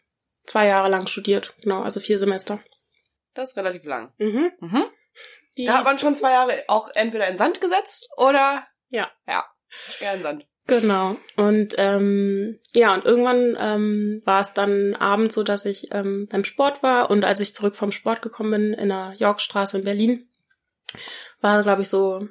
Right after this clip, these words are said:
Speaker 1: einundzwanzig, dreißig oder so. Ich wollte mich später noch mit meinem Freund treffen und es war eine vierspurige Straße und ich war Fußgängerin und dachte mir so, „Ja, über die Ampel gehe ich jetzt nicht, ist ja grad kein Auto,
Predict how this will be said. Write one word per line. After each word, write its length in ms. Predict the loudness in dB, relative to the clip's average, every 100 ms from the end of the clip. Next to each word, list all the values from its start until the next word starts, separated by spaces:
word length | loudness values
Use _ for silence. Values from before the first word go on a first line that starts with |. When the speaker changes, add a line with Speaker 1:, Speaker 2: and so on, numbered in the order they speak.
| -2
Speaker 1:
einundzwanzig, 560 | 2 2 2 0 -2 0
dreißig 360 | 0 0 2
oder 120 | 2 2
so. 60 |
Ich 140 | 0 -2
wollte 180 | 0
mich 140 | -2 0
später 240 | -2 0
noch 140 | 0 -2
mit 140 | -4
meinem 160 | -4 -2
Freund 280 | 0 0 0
treffen 400 | -4 0 -2 -2 -16 -18 -18 -20 -20 _ 2
und 280 | 4 4
es 100 | 2
war 80 | 4
eine 100 | 2
vierspurige 580 | 4 2 4 2 4 2
Straße 400 | 0 2 2 2
und 60 | 0
ich 100 | -2
war 60 |
Fußgängerin 640 | -4 -4 2 2 4 4 2
und 80 |
dachte 200 | 0 0
mir 80 | -2
so, 340 | 0 -2 -2 -8 _ -16 -16 -20 _ -16
„Ja, 480 | -8 -2 0 0 -6 _
über 160 | 0
die 120 | 2 2
Ampel 280 | 2 2
gehe 140 | 4 2
ich 100 | 2
jetzt 220 | -2 2
nicht, 220 | 2 2
ist 180 | -2 0
ja 80 | -2
grad 200 | -2 -2
kein 160 | -2
Auto, 440 | 0 2 2 0